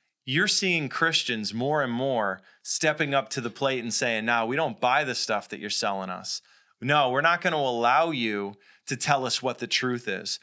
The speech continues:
We're gonna stand firm in the one that we've been saying is the truth from the beginning. We're not gonna shrink back because you think you have strength in your numbers or that you have clever arguments that you make that come from a perverse sense of what truth is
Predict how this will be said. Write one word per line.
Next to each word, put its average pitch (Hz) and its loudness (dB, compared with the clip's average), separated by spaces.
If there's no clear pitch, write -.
We're 156 0
gonna 170 0
stand 143 -2
firm 120 0
in 131 -2
the 131 0
one 139 0
that 123 -4
we've 147 -2
been 139 -2
saying 127 0
is 117 -4
the 117 -8
truth 120 -2
from 113 -4
the 110 -6
beginning. 101 -6
We're 139 0
not 160 4
gonna 160 0
shrink 135 0
back 127 2
because 113 -6
you 123 -4
think 123 -8
you 123 -4
have 110 0
strength 139 0
in 131 -4
your 117 0
numbers 110 0
or 127 0
that 120 -2
you 127 -2
have 120 0
clever 135 -2
arguments 123 0
that - -12
you 110 -6
make 107 -4
that - -8
come 120 -4
from 117 -6
a 110 -6
perverse 123 -4
sense 131 -2
of 101 -8
what 113 -4
truth 185 -2
is - -6